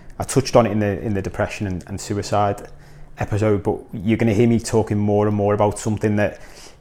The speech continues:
in the field of psychology is often referred to as shadow work, really, going back to some, uh, very prominent psychologists and the,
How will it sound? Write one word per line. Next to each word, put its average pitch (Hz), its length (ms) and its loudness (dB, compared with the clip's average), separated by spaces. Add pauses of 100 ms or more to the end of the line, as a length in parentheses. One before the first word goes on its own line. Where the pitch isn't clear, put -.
in 107 140 0
the 98 60 -2
field 113 320 4
of 104 80 2
psychology 101 600 2
is 98 260 0
often 110 320 2
referred 104 380 0
to 107 140 -2
as 95 340 -4 (160)
shadow 101 460 2
work, 104 540 0 (580)
really, 101 460 0 (240)
going 107 160 0
back 95 160 -2
to - 80 -8
some, 101 400 -4 (840)
uh, 98 320 -2 (240)
very 107 380 2
prominent 104 540 -2
psychologists 98 880 -4
and 95 120 -4
the, 87 100 -8